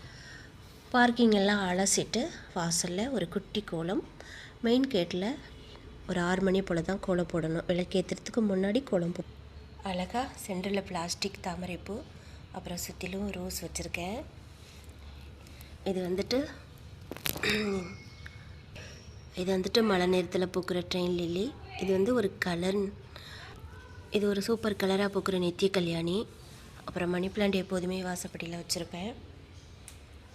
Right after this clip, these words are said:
எல்லாமே இன்னைக்கு ஆறு மணிக்கு தீபம் ஏத்துறதுக்காக நிலைவாசல் எல்லாமே ரெடி ஆயிடுச்சு.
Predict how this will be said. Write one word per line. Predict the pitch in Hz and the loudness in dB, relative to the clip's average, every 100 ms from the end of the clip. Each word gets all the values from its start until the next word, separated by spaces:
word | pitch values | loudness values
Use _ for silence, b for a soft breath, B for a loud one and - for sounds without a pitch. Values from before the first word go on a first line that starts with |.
| B B B B B B - - - - - - - - | B B B B B B -18 -18 -18 -18 -16 -16 -12 -2
எல்லாமே | 208 190 202 214 | 2 2 2 2
இன்னைக்கு | 196 190 185 180 180 | 2 0 0 0 2
ஆறு | 175 175 | 2 2
மணிக்கு | 170 180 214 | 2 2 2
தீபம் | 185 180 180 | 4 4 4
ஏத்துறதுக்காக | 175 170 175 - - 185 - 311 - B B B B B - | 4 0 -4 -2 -2 -2 0 0 0 B B B B B -4
நிலைவாசல் | 190 175 175 170 - 170 | 0 4 4 4 4 4
எல்லாமே | 170 180 180 190 | 4 4 4 4
ரெடி | 180 170 | 4 6
ஆயிடுச்சு. | 170 170 170 - 196 | 6 4 6 6 6